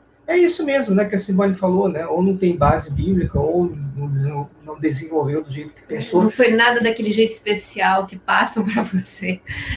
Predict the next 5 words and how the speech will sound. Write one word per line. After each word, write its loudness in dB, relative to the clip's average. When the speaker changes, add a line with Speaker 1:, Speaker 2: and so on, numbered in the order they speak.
Speaker 2:
aquele 2
jeito 4
mágico, 2
místico, -6
Speaker 1:
É. 4